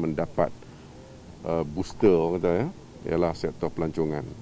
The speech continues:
Kerana sektor pelancongan ini pada bulan dua belas yang lalu, uh, telah pun menunjukkan peningkatan yang sangat tinggi.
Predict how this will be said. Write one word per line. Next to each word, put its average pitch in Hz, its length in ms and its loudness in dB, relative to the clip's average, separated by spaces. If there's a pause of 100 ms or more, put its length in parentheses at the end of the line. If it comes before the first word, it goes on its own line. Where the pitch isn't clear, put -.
(680)
Kerana 87 240 2
sektor 95 320 -2
pelancongan 95 480 2
ini 107 240 4
pada 95 160 2
bulan 90 400 4
dua 87 160 4
belas 87 320 2
yang 85 160 0
lalu, 123 560 -2
uh, 85 240 -2
telah 90 240 0
pun 87 240 0
menunjukkan 85 640 0
peningkatan 87 560 -2
yang 85 240 0
sangat 107 560 2
tinggi. 85 320 0